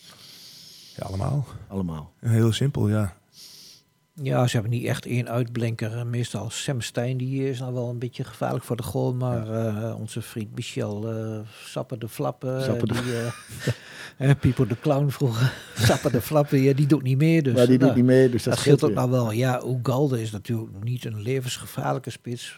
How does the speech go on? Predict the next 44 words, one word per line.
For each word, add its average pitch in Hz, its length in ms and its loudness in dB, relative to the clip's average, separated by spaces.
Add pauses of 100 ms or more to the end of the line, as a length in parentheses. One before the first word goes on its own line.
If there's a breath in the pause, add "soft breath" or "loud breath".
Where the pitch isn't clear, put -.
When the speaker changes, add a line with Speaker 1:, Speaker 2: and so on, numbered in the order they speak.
Speaker 3:
Maar 107 360 -12
ja, - 180 -10
Speaker 1:
Ja, 107 60 -6
Speaker 3:
goed, 95 160 -6
Speaker 1:
ik - 120 -2
zou 98 220 2
het - 100 -6
Speaker 3:
eh, - 0 -
Speaker 1:
gewoon 101 260 2
serieus 90 300 2
aanpakken. 90 500 -6
En 95 60 -4
Speaker 3:
ja, 117 260 -4
Speaker 1:
en 120 60 -2
Speaker 3:
gewoon 120 300 0
up, 123 400 -4
erop. 120 240 -2
Speaker 2:
Ja. 92 120 -8 (140)
Speaker 3:
Vanaf - 280 4
Speaker 2:
Hup, 127 100 -2
Speaker 3:
het 123 120 4
Speaker 2:
erop. 185 180 8
Speaker 3:
begin. 160 100 0 (300)
Speaker 1:
De 123 80 2
Speaker 3:
Ja. 120 60 4
Speaker 1:
namen 147 560 8
en, 123 200 2
en - 120 0
de 117 100 6
rugnummers, 117 560 6
Speaker 3:
Ja. 107 60 -8
Speaker 1:
weet 110 220 2
je, - 80 -4
kun - 160 0
je 110 60 4
heel 120 100 4
mooi 110 180 4
over 104 260 2
uitweiden. 104 520 2
Speaker 3:
Ja. 98 60 2
Speaker 1:
Maar 87 160 -2
ik - 140 -8
zou, 104 380 2
eh, 95 80 2